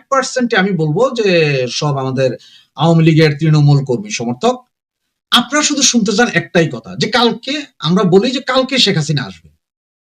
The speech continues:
অথবা আপনারা চান যে মানে আপনারা রাতে ঘুমাতে গিয়েছেন, সকালবেলা আপনারা ঘর থেকে দরজা খুলে বের হয়ে রাস্তার কোনার চায়ের দোকানে গিয়েছেন, সবাই আপনাদেরকে কুর্নিশ করতে থাকবে, "জি হুজুর জাহাপনা, জি হুজুর জাহাপনা, আপনারা আসুন।"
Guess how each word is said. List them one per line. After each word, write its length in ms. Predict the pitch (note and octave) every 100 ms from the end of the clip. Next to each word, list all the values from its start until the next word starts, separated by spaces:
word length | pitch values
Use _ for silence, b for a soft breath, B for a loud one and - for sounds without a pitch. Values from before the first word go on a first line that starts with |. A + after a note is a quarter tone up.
| _ _
অথবা 280 | - D3 A3+
আপনারা 240 | G#3+ A#3 B3+
চান 340 | B3 C#4 D#4+
যে 380 | G3 G3 F3+ F3
মানে 180 | E3+ F3+
আপনারা 460 | E3+ F#3+ G3 F#3+
রাতে 460 | D#3+ D#3 F3+ F3 -
ঘুমাতে 340 | G#2+ F3+ F3+ G3
গিয়েছেন, 420 | F#3+ G3+ B3+ D4 - _ _
সকালবেলা 520 | - F#3 F3 F3+ F3 D#3+
আপনারা 280 | D3 D#3+
ঘর 200 | D#3 C3+
থেকে 260 | C#3+ E3+ D3+
দরজা 280 | C#3 C3+ D3+
খুলে 200 | D3+ D#3+
বের 240 | B2+ C#3
হয়ে 340 | D3+ D#3 C#3+ B2+
রাস্তার 340 | B2 - B2
কোনার 260 | B2 C3 B2+
চায়ের 260 | B2+ C3 D#3
দোকানে 280 | F#3 F#3+ G3
গিয়েছেন, 320 | G#3 G3 C#4 - B B
সবাই 400 | - C#3+ D#3+ D#3
আপনাদেরকে 540 | C#3+ C#3+ C#3+ C#3+ C#3+
কুর্নিশ 380 | D3+ E3 D#3+ D3
করতে 240 | D#3 B2+
থাকবে, 240 | E3 D3 D3+
"জি 140 | C#3+
হুজুর 280 | D3 D3+ D3+
জাহাপনা, 420 | B2+ C3 C#3+ C3+
জি 140 | B2 D#3+
হুজুর 280 | E3+ E3+
জাহাপনা, 380 | D3 C#3+ D3 C#3+
আপনারা 260 | B2+ D3+ C#3
আসুন।" 320 | C#3+ A3+ D4